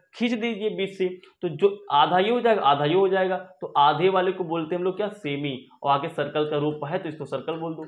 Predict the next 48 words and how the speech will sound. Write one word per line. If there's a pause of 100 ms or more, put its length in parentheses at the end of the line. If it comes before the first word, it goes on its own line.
(260)
यानी
सेमी
सर्कल,
यानी
ये
वाला
पोर्शन
कितना
है
पास,
सेमी
सर्कल
है। (400)
तो
ये
क्या
कह
रहा
है (340)
कि (120)
अगर
बेटा
सेमी
सर्कल
है (300)
तो
सेमी
सर्कल (140)
के (220)
परिध (120)
पर
यानी
सर्कमफ्रेंस
पे
जो
भी
यानी
कि
एंगल
बनेगा,
जो
भी
यानी
कि
जैसे
मान
लो
कि